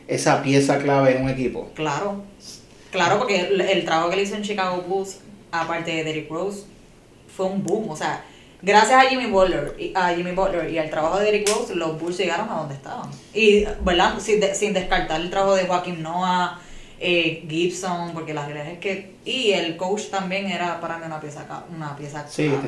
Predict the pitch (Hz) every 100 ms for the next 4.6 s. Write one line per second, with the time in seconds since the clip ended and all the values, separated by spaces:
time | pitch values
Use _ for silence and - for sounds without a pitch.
0 | - 131 135 139 135 135 - 139 131 123
1 | - 131 - 117 120 127 127 117 110 -
2 | - 131 131 156 - 143 127 123 117 -
3 | - 127 151 143 131 127 - - - -
4 | - 123 - 120 110 107